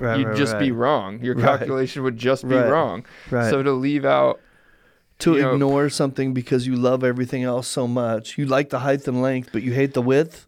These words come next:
Speaker 2: Yeah, like,
Speaker 1: So I'm gonna ignore the
Speaker 2: so
Speaker 1: width.
Speaker 2: you, you invested in rental, in residential long-term real estate. You invested in that for the appreciation and the cash flow,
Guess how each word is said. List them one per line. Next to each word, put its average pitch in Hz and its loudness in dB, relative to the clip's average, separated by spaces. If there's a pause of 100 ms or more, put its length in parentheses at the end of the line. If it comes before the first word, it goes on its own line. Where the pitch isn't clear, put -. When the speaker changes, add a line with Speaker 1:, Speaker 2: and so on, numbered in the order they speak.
Speaker 2:
Yeah, 143 2
like, 151 4
Speaker 1:
So 151 4
I'm 147 -2
gonna 147 0
ignore 139 4
the 123 0
Speaker 2:
so 117 0
Speaker 1:
width. 151 4
Speaker 2:
you, 202 0 (100)
you 185 -2
invested 160 0
in 135 -4
rental, 151 -2
in 131 -4 (220)
residential 147 -2
long-term 135 0
real 147 4
estate. 117 0
You 143 0
invested 156 -2
in 127 -2
that 107 -4
for 135 0
the 135 -2
appreciation 127 -2
and 117 -6
the 120 -6
cash 107 -4
flow, - -12